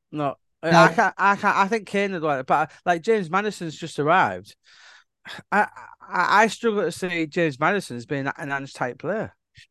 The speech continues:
Speaker 2: He's got, he's got up his work rate to be an Ange type player. I think, I think he's a very Spurs player, isn't he? He's got flair, he's got creativity, he gets goals, he'll enjoy the bright lights of London. There's, there's no
Speaker 1: <laughs>
Speaker 2: doubt, there's no doubting his ability,
Speaker 1: Yeah.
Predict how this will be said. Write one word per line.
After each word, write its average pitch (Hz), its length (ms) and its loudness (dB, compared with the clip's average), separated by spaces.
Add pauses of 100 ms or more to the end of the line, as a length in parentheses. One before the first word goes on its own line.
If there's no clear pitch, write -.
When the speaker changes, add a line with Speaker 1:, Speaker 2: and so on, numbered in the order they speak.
(220)
Speaker 2:
He's 180 160 0
got, 208 100 2
he's 202 140 4
got 214 140 4
up 202 100 2
his 160 120 0
work 175 300 2
rate 123 260 -4
to 127 80 -4
be 123 140 0
an 120 60 -4
Ange 120 220 -4
type 113 260 -8
player. 120 220 -4
I - 20 -2
think, 247 240 0
I 175 60 2
think 185 180 2
he's 175 140 2
a 151 40 2
very 151 280 2
Spurs 139 480 -2
player, 123 280 -6
isn't 123 160 -8
he? 110 300 -10
He's 117 180 -4
got 117 220 -6
flair, 160 320 2
he's 147 140 -2
got 147 140 -4
creativity, 123 880 -2
he 123 40 -4
gets 165 300 -2
goals, 127 440 -2 (440)
he'll 135 140 2
enjoy 165 340 2
the 156 80 2
bright 143 260 2
lights 127 300 -4
of 113 80 -12
London. 123 580 -4 (100)
There's, 135 240 -2
there's 160 220 2
no 196 200 6
Speaker 1:
<laughs> - 20 2
Speaker 2:
doubt, 175 160 2
there's 160 140 -6
no 202 220 6
doubting 165 420 0
his 143 140 0
ability, 131 520 0
Speaker 1:
Yeah. 120 60 -8